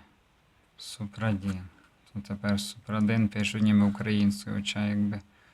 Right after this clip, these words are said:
Супрадін, то і по-російськи, а так би Супрадін, вони так в Росії вроді не пишуть. Ну. Ну, і набір, е,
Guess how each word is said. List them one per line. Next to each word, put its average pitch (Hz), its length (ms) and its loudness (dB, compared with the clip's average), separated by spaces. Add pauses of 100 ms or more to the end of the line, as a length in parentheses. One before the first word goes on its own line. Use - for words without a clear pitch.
(100)
Супрадін, 107 800 -2
то 107 220 -4
і 104 160 -6
по-російськи, 107 840 -6
а 101 100 -4
так 101 220 -6
би 101 120 -8
Супрадін, 104 800 -2
вони 101 220 4
так 98 180 -4
в 95 40 -4
Росії 101 500 0
вроді 98 320 0
не 101 140 6
пишуть. - 520 -10 (1800)
Ну. 107 460 6 (2000)
Ну, 110 440 0
і 107 40 0
набір, 107 540 2
е, 104 340 0